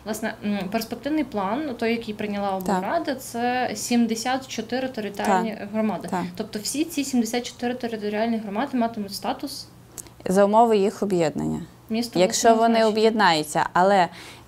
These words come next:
Speaker 2: е, в-, ну, ми прогнозуємо, не можемо передбачити стовідсотково,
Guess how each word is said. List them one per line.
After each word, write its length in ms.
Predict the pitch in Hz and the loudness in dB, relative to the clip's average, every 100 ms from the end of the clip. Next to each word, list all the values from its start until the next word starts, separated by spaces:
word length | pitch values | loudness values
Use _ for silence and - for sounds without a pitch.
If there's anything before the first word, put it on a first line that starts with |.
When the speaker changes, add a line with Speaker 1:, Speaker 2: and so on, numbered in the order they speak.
| - | 2
Speaker 2:
е, 200 | 170 170 | 4 4
в-, 840 | 170 170 170 165 165 160 160 160 - | 2 -4 -2 -2 -2 -2 -4 -6 -6
ну, 140 | 202 202 | -2 2
ми 180 | 180 202 | 2 2
прогнозуємо, 840 | 202 190 196 190 208 220 302 233 | 2 2 2 -2 2 4 6 4
не 100 | 190 | 4
можемо 320 | 202 190 175 170 | 2 2 0 0
передбачити 580 | 170 165 170 165 - | 0 2 2 0 -4
стовідсотково, 960 | 175 - 170 170 - 180 220 262 302 226 | -4 -2 -2 -2 -6 -4 2 4 4 2